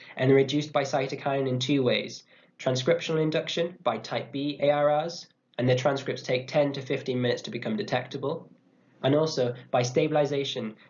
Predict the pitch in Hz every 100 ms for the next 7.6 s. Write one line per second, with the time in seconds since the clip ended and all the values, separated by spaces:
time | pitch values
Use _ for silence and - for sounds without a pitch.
0 | - 120 123 123 127 - 139 131 127 -
1 | - 131 120 113 104 - - 123 131 127
2 | - 143 127 123 - - _ _ - 135
3 | 123 123 117 120 - 135 135 131 131 127
4 | 117 120 113 117 113 113 110 117 110 -
5 | 113 110 110 127 110 - _ _ _ _
6 | 135 135 135 160 185 196 147 131 117 117
7 | 110 101 110 - 107 107